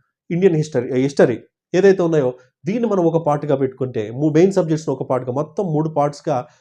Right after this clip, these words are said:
సబ్జెక్ట్స్‌ని, ఆ, స్లాట్స్‌గా మనం డివైడ్ చేసుకోవాలి. డివైడ్ చేసుకున్న తర్వాత అంటే మేము ఐదు డివైడ్ చేసుకుంటామంటే కొంతసేపు హిస్టరీ, కొంతసేపు geography, కొంతసేపు సోషియాలజీ,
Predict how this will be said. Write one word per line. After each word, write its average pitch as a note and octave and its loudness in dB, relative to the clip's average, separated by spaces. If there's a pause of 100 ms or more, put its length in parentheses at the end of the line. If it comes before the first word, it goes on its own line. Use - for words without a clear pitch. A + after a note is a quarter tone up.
(100)
సబ్జెక్ట్స్‌ని, C3+ -4 (420)
ఆ, A#2+ 0 (160)
స్లాట్స్‌గా F3 2
మనం D#3+ -2
డివైడ్ D3+ 0
చేసుకోవాలి. A2+ -2 (260)
డివైడ్ A#3 2
చేసుకున్న F3+ 2
తర్వాత D3+ 0 (500)
అంటే F#3+ 2
మేము G3+ 4
ఐదు F#3+ 4
డివైడ్ G3 6
చేసుకుంటామంటే F3 0
కొంతసేపు E3+ -2
హిస్టరీ, D#3+ -6
కొంతసేపు D#3+ 0
geography, D#3+ 0
కొంతసేపు D3+ -2
సోషియాలజీ, E3+ -2